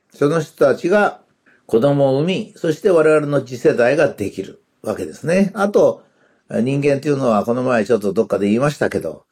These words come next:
人間というのは家族も必要ですし、仲間も必要だ。まあ、在所っていう言葉が一番いいでしょうね。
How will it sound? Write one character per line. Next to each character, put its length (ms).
人 240
間 220
と 80
い 20
う 80
の 140
は 480
家 180
族 280
も 140
必 180
要 140
で 80
す 120
し、 240
仲 360
間 160
も 100
必 260
要 140
だ。 160
ま 100
あ、 40
在 440
所 200
っ 120
て 140
い 40
う 100
言 0
葉 280
が 120
一 140
番 180
い 20
い 20
で 100
し 80
ょ 80
う 40
ね。 260